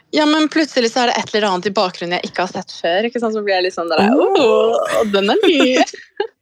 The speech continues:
Speaker 1: Jeg vet ikke, jeg får sånn god følelse i meg når jeg ser de filmene. Så enn så lenge så kommer de alltid til å være min favoritt-julefilm.
Speaker 2: Åh, herregud. Også,
Speaker 1: Ja.
Speaker 2: ja, fordi jeg er jo litt sånn, det er ikke en julefilm.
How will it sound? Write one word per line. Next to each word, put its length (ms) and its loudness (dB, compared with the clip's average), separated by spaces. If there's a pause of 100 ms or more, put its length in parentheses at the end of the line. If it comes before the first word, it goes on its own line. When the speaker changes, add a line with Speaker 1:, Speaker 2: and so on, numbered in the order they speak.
(200)
Speaker 1:
Jeg 960 -6
vet 300 0
ikke, 80 0
jeg 100 2
får 160 0
sånn 220 0 (100)
god 380 0
følelse 420 -2
i 80 0
meg 160 -2
når 80 -2
jeg 140 -2
ser 420 -2
de 80 -2 (240)
filmene. 440 -4 (200)
Så 220 0 (960)
enn 160 4
så 160 2
lenge 240 2
så 160 -2
kommer 160 2
de 80 2
alltid 320 0
til 140 2
å 20 4
være 160 0
min 160 -2
favoritt-julefilm. 680 -2 (760)
Speaker 2:
Åh, 220 -4 (260)
herregud. 320 -2
Også, 160 2
Speaker 1:
Ja. 60 2 (160)
Speaker 2:
ja, 100 2
fordi 220 2
jeg 160 2
er 100 2
jo 80 0
litt 140 -2
sånn, 180 0
det 380 -8
er 80 -8
ikke 100 -2
en 80 2
julefilm. 480 -2